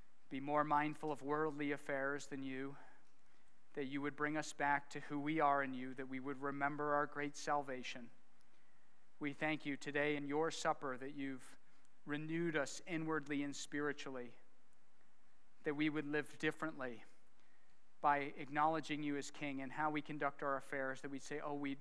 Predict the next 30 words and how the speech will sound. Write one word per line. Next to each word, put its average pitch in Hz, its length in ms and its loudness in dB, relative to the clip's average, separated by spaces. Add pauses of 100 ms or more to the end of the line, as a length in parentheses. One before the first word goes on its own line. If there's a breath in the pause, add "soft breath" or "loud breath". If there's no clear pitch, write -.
(120)
represent 143 720 0
you 135 160 -2
as 131 280 -6 (100)
the 156 100 -4
way 147 160 0
you'd 143 220 -2
want 143 240 0
us 139 140 -6
to 147 120 -4
represent 135 580 -2
you." 131 140 -6
So, 139 200 -6
Lord, 160 420 2
to 156 120 -2
that 160 280 4
end, 127 320 -4
bind 151 280 0
us 156 140 -4
together 143 420 0
as 135 120 -6
a 139 60 -4
church 147 360 -4
family. 131 480 -4 (640 soft breath)
Help 175 220 6
us 160 140 0
to 160 140 -4
live 147 200 -2
out 143 200 6
our 139 100 2
calling. 135 540 0